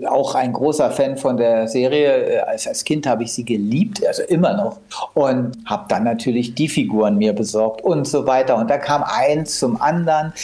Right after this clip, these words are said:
Dann kamen die Figuren, wurden auch immer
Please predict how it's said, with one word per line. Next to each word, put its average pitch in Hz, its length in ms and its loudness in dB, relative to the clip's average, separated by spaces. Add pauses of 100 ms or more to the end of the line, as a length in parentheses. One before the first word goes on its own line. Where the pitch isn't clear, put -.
(160)
Dann 135 240 0
kamen 127 440 -4
die 123 140 -4
Figuren, 127 600 -2
wurden 120 460 -2
auch - 180 -4
immer 123 360 0